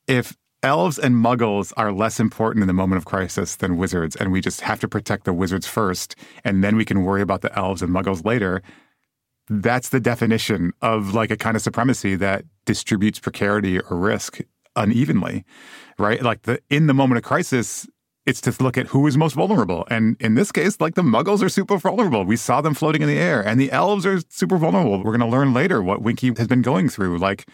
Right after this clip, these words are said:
even when one is scared and frightened, to divert one's attention to those who are most vulnerable. I mean, that's, that's,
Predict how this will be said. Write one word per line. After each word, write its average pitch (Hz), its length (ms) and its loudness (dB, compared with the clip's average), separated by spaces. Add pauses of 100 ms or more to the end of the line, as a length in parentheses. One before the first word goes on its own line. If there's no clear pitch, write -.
(640)
even 170 300 4
when 120 120 4
one 104 140 2
is 92 100 -2
scared 104 380 0
and 85 120 -4
frightened, 101 360 -2
to - 80 -10
divert 98 320 -2
one's 92 180 0
attention 92 340 -2
to 80 80 -6
those 90 220 -2
who 90 120 -4
are 80 80 -4
most 87 240 -4
vulnerable. 82 600 -2 (680)
I - 40 0
mean, 104 80 2
that's, 127 260 -4
that's, - 480 -6